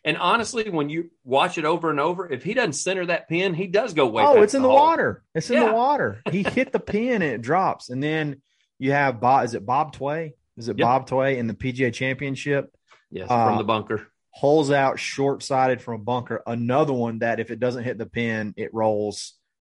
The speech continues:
Speaker 2: ten to twelve feet by. And, uh, then obviously Gr-, Greg has to hole it.
Speaker 1: Yeah.
Speaker 2: Uh, and he just blows, blows it way by. But, like, two otherworldly shots, even though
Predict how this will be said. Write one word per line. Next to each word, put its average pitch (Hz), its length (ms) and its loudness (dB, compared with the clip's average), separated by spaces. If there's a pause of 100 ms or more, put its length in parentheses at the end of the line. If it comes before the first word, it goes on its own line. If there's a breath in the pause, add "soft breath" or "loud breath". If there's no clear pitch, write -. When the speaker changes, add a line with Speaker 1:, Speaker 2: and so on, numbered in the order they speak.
(380)
Speaker 2:
ten 123 380 0
to - 100 -14
twelve 113 340 0
feet 101 260 -4
by. 101 640 -2
And, 101 440 -6
uh, 98 420 -2 (400)
then 101 280 -6
obviously 107 420 -2
Gr-, 95 180 -12
Greg 110 460 0
has 110 380 -2
to 92 100 -4
hole 101 420 -2
it. 85 200 -10 (600)
Speaker 1:
Yeah. 95 160 -2
Speaker 2:
Uh, 92 140 -6
and 101 180 -8
he 107 120 -4
just 87 180 -12
blows, 90 260 -4
blows 110 380 -2
it 92 80 -6
way 101 140 -2
by. 101 340 2
But, 92 160 -2
like, 101 380 -2
two 139 440 4
otherworldly 123 520 2
shots, 127 340 2
even 139 280 -2
though 120 300 0